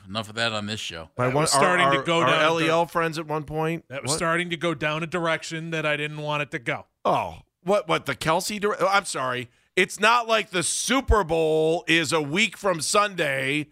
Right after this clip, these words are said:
Speaker 2: and we got a guy from Cleveland Heights, and we got a guy from Medina playing for the other team.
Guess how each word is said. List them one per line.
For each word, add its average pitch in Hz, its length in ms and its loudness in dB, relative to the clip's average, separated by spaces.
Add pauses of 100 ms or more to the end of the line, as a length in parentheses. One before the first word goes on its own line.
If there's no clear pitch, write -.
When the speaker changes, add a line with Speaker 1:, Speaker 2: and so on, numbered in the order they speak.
(260)
Speaker 2:
and 156 120 4
we 170 100 -2
got 170 180 4
a 156 40 -2
guy 185 300 4
from 190 160 -6
Cleveland 175 340 0
Heights, 160 300 2
and 160 100 0
we 170 80 -6
got 170 120 0
a 147 40 -4
guy 135 120 -2
from 123 140 -10
Medina 104 300 -4
playing 101 220 -10
for - 80 -18
the 87 100 -10
other 85 100 -10
team. - 140 -16